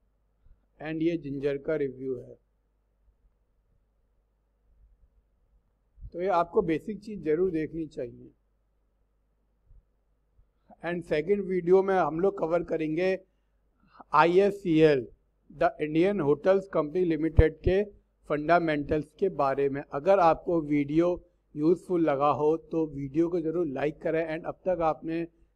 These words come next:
चैनल को subscribe नहीं किया है तो चैनल को subscribe भी ज़रूर करें, and bell icon पर भी click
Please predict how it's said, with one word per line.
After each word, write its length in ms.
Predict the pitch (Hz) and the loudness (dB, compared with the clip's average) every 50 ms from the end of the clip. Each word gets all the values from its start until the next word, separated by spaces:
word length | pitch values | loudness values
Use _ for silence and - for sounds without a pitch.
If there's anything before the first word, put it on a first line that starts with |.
| _ _ _ - | _ _ _ 2
चैनल 240 | - 156 151 160 165 | 2 2 2 0 -4
को 160 | 156 180 180 | -4 -4 -6
subscribe 580 | 170 - 170 147 - - - 185 165 165 165 147 | -6 -6 -8 -10 -10 -8 -6 -4 -2 -2 -2 -2
नहीं 220 | 143 143 165 180 | -4 -6 -6 -8
किया 240 | 170 - 175 165 151 | -8 -6 -4 -2 -2
है 120 | 143 151 160 | -2 -4 -6
तो 140 | 165 175 | -6 -10
चैनल 400 | 175 - _ - 165 143 156 160 | -14 -14 _ -10 -8 -6 -6 -6
को 140 | 160 160 175 | -6 -6 -8
subscribe 640 | 170 - 165 143 - - - 170 156 160 165 160 160 _ _ _ _ _ 139 | -8 -8 -10 -14 -12 -12 -8 -4 -4 -4 -4 -4 -8 _ _ _ _ _ -12
भी 140 | 147 165 | -10 -10
ज़रूर 380 | 170 147 156 143 147 160 165 165 | -8 -4 -4 -2 -2 -2 -2 -4
करें, 340 | 156 143 139 131 131 127 127 - _ _ _ _ _ _ _ _ - | -4 -4 -4 -4 -6 -8 -10 -14 _ _ _ _ _ _ _ _ -8
and 280 | 147 156 160 170 175 156 | -6 -6 -4 -4 -6 -6
bell 280 | 131 135 160 175 185 | -4 -2 0 0 0
icon 460 | - 156 156 160 160 - 175 165 165 165 | 0 -2 -4 -4 -4 -4 -6 -6 -6 -6
पर 200 | - 160 151 147 | -6 -8 -6 -4
भी 140 | 151 170 | -2 -4
click 340 | 170 170 - 143 147 160 151 | -4 -4 -6 -8 -8 -8 -10